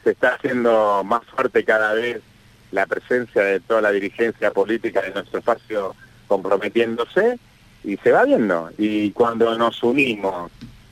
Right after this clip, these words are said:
cuando todo el peronismo, el kirchnerismo se une, no tengan duda que somos competitivos, ¿eh?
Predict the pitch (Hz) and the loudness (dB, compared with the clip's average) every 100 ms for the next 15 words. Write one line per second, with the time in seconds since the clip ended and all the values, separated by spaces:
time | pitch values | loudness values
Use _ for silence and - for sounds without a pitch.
0 | - - 104 104 104 104 101 98 147 160 | -20 -2 0 2 2 4 4 4 4 4
1 | 131 110 104 117 127 117 98 98 101 120 | 4 2 0 0 0 -2 -4 -4 -2 -2
2 | 117 107 101 117 165 156 104 - - - | -4 -4 -4 -2 -2 -2 -6 -14 -20 -20
3 | - - 110 - 110 101 101 127 107 95 | -20 -6 -4 -2 0 0 2 2 2 -2
4 | 104 95 85 87 90 117 117 - 95 85 | -4 -2 -2 -4 -4 0 0 0 -4 -6